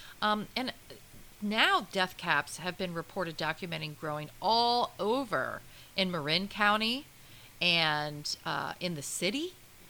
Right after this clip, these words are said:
in Mendocino County, and expanding now into, uh, all these different tree hosts that they live on. So, in short,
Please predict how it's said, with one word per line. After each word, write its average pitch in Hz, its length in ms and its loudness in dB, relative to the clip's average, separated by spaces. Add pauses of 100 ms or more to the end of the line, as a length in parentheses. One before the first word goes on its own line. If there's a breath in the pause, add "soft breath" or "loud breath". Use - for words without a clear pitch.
in 175 120 -2
Mendocino 170 580 -2
County, 262 580 -2
and 180 320 -2
expanding 185 680 -2
now 160 240 2
into, 160 240 -8 (160)
uh, - 200 -6
all 202 200 2
these 202 180 -2
different 185 500 6
tree 214 360 2
hosts 175 500 -2
that - 220 -2
they 143 100 -4
live 143 260 -2
on. 127 200 -4 (720 loud breath)
So, 277 500 6 (840)
in 320 80 2
short, 262 440 2